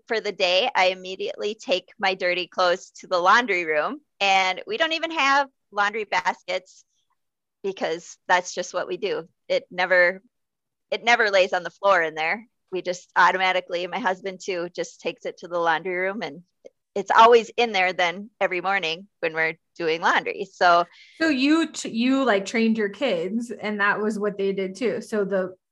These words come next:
Speaker 2: the washer
Speaker 1: Yes.
Speaker 2: is full once everyone has brought their clothes, and then you press start and you go on with your day.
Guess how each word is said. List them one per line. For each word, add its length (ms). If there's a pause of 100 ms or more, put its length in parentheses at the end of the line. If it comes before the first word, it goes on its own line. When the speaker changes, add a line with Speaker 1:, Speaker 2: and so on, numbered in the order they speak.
Speaker 2:
the 120
washer 640
Speaker 1:
Yes. 120
Speaker 2:
is 80
full 360
once 240
everyone 460
has 440 (360)
brought 220
their 120
clothes, 380
and 200
then 360
you 140
press 280
start 320
and 140
you 80
go 140
on 160
with 120
your 120
day. 280